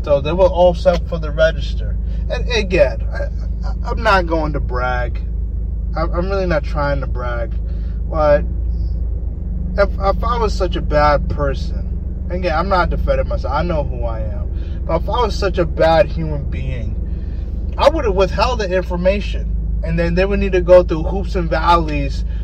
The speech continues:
to reset that cash machine 'cause of, of the passcode. But I didn't do that.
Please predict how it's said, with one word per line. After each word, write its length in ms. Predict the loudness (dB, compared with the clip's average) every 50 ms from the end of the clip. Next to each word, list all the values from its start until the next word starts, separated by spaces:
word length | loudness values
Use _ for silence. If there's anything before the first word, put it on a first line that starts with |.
| -4 -2
to 340 | -2 -2 -2 0 0 -2 -2
reset 840 | -2 0 0 0 0 0 -2 0 4 4 6 6 6 4 4 2 4
that 220 | 4 4 4 4
cash 380 | 2 2 2 2 2 2 0 -2
machine 400 | -4 -2 -2 -2 -2 -2 -4 -4
'cause 260 | -2 -2 -2 -2 -2
of, 160 | -2 -2 -2 -4 -4 -4 -4 -4
of 140 | -4 -4 -4
the 80 | -4
passcode. 720 | -2 2 2 2 2 2 0 -2 -2 -2 -2 -2 -2 -2 -4 -4 -2 -2 -4 -4 -2 -2 -2 -2 -2 -2 0 0 0 -2 -2 -2 -2 -2 -2 -2 -2 -2 -2 -2 -2 -4 -4 -4 -4 -4 -4 -6 -4 -4 -4 -4 -2 -4 -4 -2 -2 -4 -2 -2 -2 -2 -2 -2 -2 -2 -2 0
But 60 | 2
I 100 | 2 2
didn't 280 | 4 6 6 4 6 4
do 180 | 2 2 4
that. 320 | 4 2 2 2 0 -2